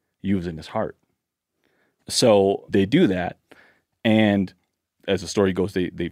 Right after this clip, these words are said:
they find the boy, you know, dead. And at the end of this ceremony, and everybody's cleaning up, they come back,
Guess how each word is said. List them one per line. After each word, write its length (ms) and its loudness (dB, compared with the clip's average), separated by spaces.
they 160 -8
find 320 -8
the 40 -8
boy, 500 -6
you 80 -16
know, 160 -12
dead. 440 -2
And 440 -4
at 120 2
the 100 4
end 100 6
of 80 2
this 160 -4
ceremony, 760 2
and 220 2
everybody's 340 2
cleaning 360 2
up, 240 2
they 300 -2
come 260 0
back, 460 2